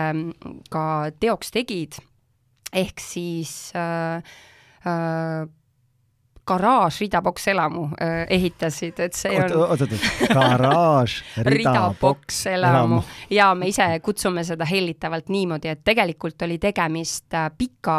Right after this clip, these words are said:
Speaker 1: garaažide reaga, nii nagu paljudes linnades, äh, äh, paljudes, äh, linnaosades me neid teame, et palju garaaže kõrvuti. Ja minu vanematel oli seal keskel üks,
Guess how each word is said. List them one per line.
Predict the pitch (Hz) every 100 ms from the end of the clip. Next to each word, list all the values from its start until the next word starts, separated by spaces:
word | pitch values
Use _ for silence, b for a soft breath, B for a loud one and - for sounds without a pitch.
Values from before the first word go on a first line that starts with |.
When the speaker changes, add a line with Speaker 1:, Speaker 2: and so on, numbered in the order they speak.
| 151
Speaker 1:
garaažide | 147 160 156 196 226 208 185 165 - 165
reaga, | 160 156 165 - 427 b b b
nii | 233 226
nagu | 185 175 175 175 170 170
paljudes | 160 190 202 170 165 -
linnades, | 220 226 185 165 165 165 - -
äh, | 170 160 160 156 B B B B B
äh, | - 170
paljudes, | 180 202 180 175 -
äh, | 180 170 160 160
linnaosades | 175 214 185 233 254 175 170 165
me | 170 165 160
neid | 165 165
teame, | 269 320 240 170 165
et | -
palju | 202 208
garaaže | - 208 214 165 160
kõrvuti. | - 339 196 - 190 180 170 B B B B B B
Ja | 185 180 175 170 165
minu | 165 208 294 180
vanematel | 190 285 180 170 - 175 170
oli | 180 170
seal | - 170 -
keskel | 220 294 - - - 165 165
üks, | 165 _ -